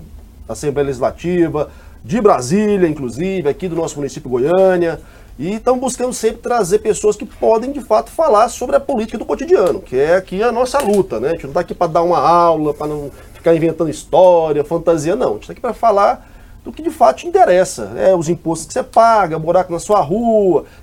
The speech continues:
quem faz o que nessa bagunça aí toda, de tanto de cargo, de tanto de esfera de poder, e até pra te ajudar a cobrar das pessoas certas também, né? Porque às vezes você dá umas desp-, despirocadas aí e sai cobrando trem de quem não tem como fazer o que você tá pedindo.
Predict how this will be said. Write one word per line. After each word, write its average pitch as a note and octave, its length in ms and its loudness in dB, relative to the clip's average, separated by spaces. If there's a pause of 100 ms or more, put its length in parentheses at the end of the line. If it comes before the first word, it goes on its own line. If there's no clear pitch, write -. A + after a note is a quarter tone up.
quem A3+ 180 -2
faz G3 300 0
o F#3 80 0
que F3+ 160 0
nessa F3 260 0
bagunça D#3+ 680 0
aí E3+ 200 0
toda, F3 400 2
de C3+ 100 -10
tanto F#3 220 -2
de - 80 -8
cargo, F3 460 0
de C#3+ 80 -8
tanto F3 220 -4
de D3+ 200 -6 (180)
esfera F3+ 420 0
de D#3 80 -2
poder, F3+ 680 4 (420)
e G#3 80 2
até A3+ 180 2
pra C4+ 140 2
te C4+ 100 -8
ajudar G3 300 2
a G3+ 40 0
cobrar F#3 300 2
das F#3+ 160 -4
pessoas F#3+ 380 -4
certas D#3+ 340 -8
também, B2+ 320 -6
né? B2+ 100 -4
Porque - 160 -12
às C3 160 -2
vezes F3+ 200 0
você F3+ 80 -8
dá E3+ 100 0
umas E3 160 0 (180)
desp-, - 280 -16
despirocadas D#3 880 0
aí F#3 300 -4 (180)
e D3 60 -10
sai G3+ 200 0
cobrando G3+ 380 2
trem F#3 300 2
de G3 80 -10
quem G#3+ 160 2
não A#3 100 0
tem A3 180 0
como A3+ 140 0
fazer G#3 320 4
o G#3+ 40 2
que G#3 60 -14
você - 60 -4
tá A#3 60 -6
pedindo. F#3+ 320 -2